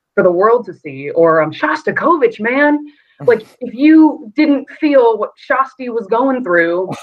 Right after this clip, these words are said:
Speaker 1: in
Speaker 2: <laughs>
Speaker 1: some of his stuff, like, he didn't do his job, but he did do his job. It's, it's the
Speaker 2: Mm-hmm.
Speaker 1: same thing, is what I would say. It's just a different genre. People connect with opera, people connect with country or that. It's just, this is, like, heavy.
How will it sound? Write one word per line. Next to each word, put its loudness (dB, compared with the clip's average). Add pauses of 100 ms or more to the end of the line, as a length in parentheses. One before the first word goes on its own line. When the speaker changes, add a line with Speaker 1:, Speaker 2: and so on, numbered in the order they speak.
(100)
Speaker 1:
in -2
Speaker 2:
<laughs> -10
Speaker 1:
some 0
of -4
his 0
stuff, -2 (140)
like, -2 (240)
he 2
didn't 0
do -2
his 0
job, -2
but -14
he -18
did -14
do -6
his -10
job. -4 (260)
It's, -2
it's -4
the -10
Speaker 2:
Mm-hmm. -12
Speaker 1:
same -2
thing, -4
is -4
what 2
I 0
would -6
say. -6
It's -8
just -6
a -6
different -6
genre. -8 (320)
People -2
connect -4
with -6 (260)
opera, 2
people -10
connect -6
with -10
country -4
or -2
that. 2
It's -8
just, -20
this -4
is, -10
like, -2
heavy. -4